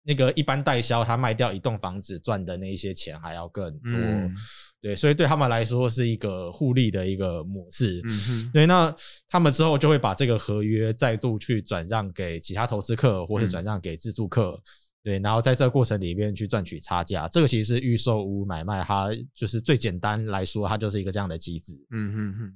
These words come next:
Speaker 1: 对。
Speaker 2: 听起来很像是有一点，呃，股票或期货的概念。我就先，因为它还没有正式出现，它还不是一个实体的，然后大家就是针对那个所有权或者是那个资格权的部分，一直去做这个，呃，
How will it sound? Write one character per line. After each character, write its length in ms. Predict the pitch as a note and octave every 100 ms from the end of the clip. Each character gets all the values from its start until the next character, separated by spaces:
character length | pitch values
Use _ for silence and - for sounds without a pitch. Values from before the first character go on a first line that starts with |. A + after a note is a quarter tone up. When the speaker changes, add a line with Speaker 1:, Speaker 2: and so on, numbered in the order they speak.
| -
Speaker 1:
对。 100 | -
Speaker 2:
听 100 | G#3+
起 120 | F#3+
来 60 | C#3
很 120 | A#2+
像 240 | E3 D3+
是 240 | C#3 D3+ C3
有 100 | B2+
一 40 |
点， 340 | C3+ G#2+ G2 F#2+
呃， 80 | G2 G2+ _
股 140 | G#2
票 260 | G#2+ C#3+ D3
或 100 | B2+
期 280 | - G#2+
货 240 | A2+ F3 C#3
的 80 | B2+
概 220 | C#3+ B2+
念。 200 | C3+ G#2 - - -
我 80 | -
就 80 | E3+
先， 200 | F3+ F3
因 640 | E3+ - _ _ _ F#3+
为 20 |
它 140 | F#3 F#3+
还 120 | D3+
没 60 | D3+
有 100 | A#2
正 180 | E3
式 140 | C#3 C#3
出 240 | - A#2+
现， 160 | B2 A#2+
它 100 | D3+
还 60 |
不 120 | A#2+ A#2
是 120 | C3+
一 40 |
个 100 | A2+
实 220 | G2+ G2
体 200 | A2+ -
的， 140 | D#2+ F2+
然 140 | G2+
后 120 | B2+
大 80 | C#3+
家 140 | C#3 B2+
就 80 | C3
是 320 | B2+ A#2+ A2 - - - _ _ _
针 200 | F3+ F3
对 160 | F3 D#3
那 120 | C#3+
个 80 | C3+
所 280 | - A#2+ D3
有 160 | C3+
权 220 | G#2+ G2+
或 80 | A2+
者 80 | C3
是 80 | A2+
那 100 | B2+
个 80 | A2+
资 220 | - C3+
格 180 | A2 A#2
权 160 | -
的 80 | G2
部 220 | G2 B2
分， 260 | G#2+ A#2 G#2+
一 120 | C#3
直 100 | A#2+
去 160 | G#2+ B2+
做 300 | - B2+ A2
这 120 | A2+
个， 400 | G#2 G2 F#2+ F#2
呃， 140 | -